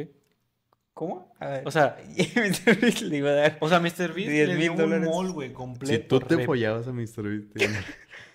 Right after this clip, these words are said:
Speaker 2: Le
Speaker 1: Si
Speaker 2: dio
Speaker 1: tú ibas al mall, pero tú tenías que regalar diez mil pesos en producto. <laughs>
Speaker 2: No.
Speaker 3: Y te iban a dar cinco mil
Speaker 2: <laughs>
Speaker 3: de retorno.
Speaker 2: No, no, no.
Speaker 1: Ya ni idea.
Speaker 2: mister Beast le dio un mall completo, güey,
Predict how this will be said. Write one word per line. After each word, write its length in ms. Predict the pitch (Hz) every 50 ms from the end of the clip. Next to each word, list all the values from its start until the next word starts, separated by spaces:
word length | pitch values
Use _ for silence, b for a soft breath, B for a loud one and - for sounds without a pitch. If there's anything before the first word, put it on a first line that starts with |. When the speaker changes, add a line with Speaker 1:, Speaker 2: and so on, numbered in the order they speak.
| B B -
Speaker 2:
Le 80 | 147
Speaker 1:
Si 60 | 147 147
Speaker 2:
dio 120 | 147 151
Speaker 1:
tú 60 | 156
ibas 160 | 165 180 175 175
al 140 | 175 165
mall, 300 | 156 156 156 156 160 156 156
pero 180 | 156 147 147
tú 100 | 151 -
tenías 280 | 151 151 147 151 147 -
que 120 | - 151
regalar 360 | 151 151 147 143 139 143 139 139
diez 180 | 143 147 147
mil 180 | 147 147 143 151
pesos 240 | - 156 156 156 156
en 100 | 156 156
producto. 500 | 156 156 160 160 170 160 - - - 185 180 - - 160 - - 226
<laughs> 380 | - - - - - - _ -
Speaker 2:
No. 200 | 147 147 151 143
Speaker 3:
Y 100 | 139 135
te 60 | 131
iban 180 | 120 113 113 123
a 40 | 123
dar 100 | 120 117
cinco 280 | 113 127 127 123 127 117
mil 180 | 117 117 120 113 - - - - - -
Speaker 2:
<laughs> 240 | _ - 156 - -
Speaker 3:
de 300 | 156 127 131 127 113 113
retorno. 520 | 107 107 101 - 117 117 117 113 117 117 - _ _ _ _ _ _ -
Speaker 2:
No, 240 | 151 160 160 151
no, 220 | 147 139 123 110 -
no. 80 | 214 151
Speaker 1:
Ya 100 | 143 139
ni 220 | 139 139 139 135
idea. 220 | 135 131 127 127 143
Speaker 2:
mister 480 | 151 156 160 156 156 - - 156 147 139
Beast 220 | 147 156 170 175
le 140 | 208 202 196
dio 140 | 190 185 185
un 140 | 185 185 185
mall 260 | 180 175 180 185 196
completo, 580 | - 196 190 185 180 165 151 151 147 151 - 127
güey, 140 | 113 123